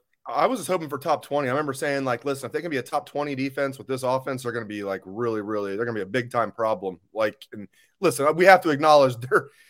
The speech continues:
their schedule's been easier than we thought it would be through six games. But still,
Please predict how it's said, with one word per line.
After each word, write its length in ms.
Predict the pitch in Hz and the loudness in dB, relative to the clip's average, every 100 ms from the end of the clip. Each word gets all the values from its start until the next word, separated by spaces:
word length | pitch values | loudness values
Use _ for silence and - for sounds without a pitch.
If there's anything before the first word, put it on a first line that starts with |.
| _ _ _ - | _ _ _ 0
their 100 | 214 | 0
schedule's 400 | - 233 240 190 | 8 8 8 4
been 140 | 208 | 4
easier 320 | 202 202 185 | 4 4 4
than 100 | 175 | 4
we 80 | 160 | 4
thought 340 | 180 165 160 - | 6 4 4 -2
it 100 | 151 | 0
would 180 | 151 139 | 0 0
be 80 | 131 | -2
through 160 | 131 | -4
six 260 | - 135 - | -6 -8 -6
games. 240 | 143 110 | -6 -6
But 380 | 107 120 233 233 | 0 8 10 8
still, 720 | - - 339 320 262 277 294 | 0 2 8 10 12 8 4